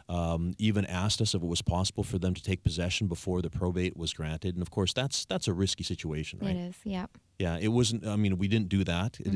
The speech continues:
Speaker 2: Mm-hmm.
Speaker 1: didn't make sense. It all ended up, uh,
Speaker 2: Mm-hmm.
Speaker 1: happening at the end of the day. But I think there was a lot of extra complication there that,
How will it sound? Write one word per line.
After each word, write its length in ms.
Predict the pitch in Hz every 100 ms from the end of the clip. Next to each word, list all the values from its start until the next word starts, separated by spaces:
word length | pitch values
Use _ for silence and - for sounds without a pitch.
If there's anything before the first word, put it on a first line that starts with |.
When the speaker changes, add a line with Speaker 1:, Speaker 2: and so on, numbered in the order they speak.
| -
Speaker 2:
Mm-hmm. 120 | 208
Speaker 1:
didn't 220 | - 78
make 160 | 87 -
sense. 300 | 85 90 98
It 80 |
all 180 | 101 107
ended 180 | 98 95
up, 120 | 85 95
uh, 20 |
Speaker 2:
Mm-hmm. 240 | 95 82 87
Speaker 1:
happening 380 | 82 87 85
at 80 | 73
the 80 | 82
end 120 | 80
of 60 | 76
the 60 |
day. 280 | 71 73 76 - - - -
But 120 | 127
I 80 | 139
think 140 | 214 247
there 60 |
was 80 | 208
a 40 | 160
lot 160 | 156
of 80 | 151
extra 240 | 127 -
complication 680 | 110 110 - 101 101 - 95
there 220 | 82 82 80
that, 200 | 82